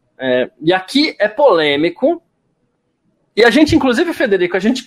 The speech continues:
a gente concorda poucas vezes aqui ao longo da temporada, e eu sei que um dos motivos pelo qual você já até ficou chateado com a gente foi Charles Leclerc, né?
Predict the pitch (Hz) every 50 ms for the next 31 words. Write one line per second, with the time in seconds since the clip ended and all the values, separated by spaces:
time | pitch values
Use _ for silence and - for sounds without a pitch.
0 | - - 196 185 214 247 233 - - 247 214 190 - - 208 202 202 - 214 214
1 | 226 214 202 202 - 214 214 - 277 269 226 202 185 170 156 147 143 147 143 -
2 | 151 143 139 143 143 139 139 127 151 143 143 135 123 120 131 156 180 202 196 -
3 | - - - - - - 165 175 170 - - 202 208 208 214 226 247 233 233 240
4 | 226 220 - 226 214 - - 220 196 190 185 - 196 180 180 180 170 160 175 170
5 | - - 190 170 185 170 165 - 202 214 214 - - - 320 - - 339 254 -
6 | - 240 202 202 - - 214 185 175 156 170 175 196 220 - - - - - -
7 | - 240 240 - - 226 226 226 226 214 247 262 262 285 202 156 143 - - _
8 | _ - - - - - _ 156 160 175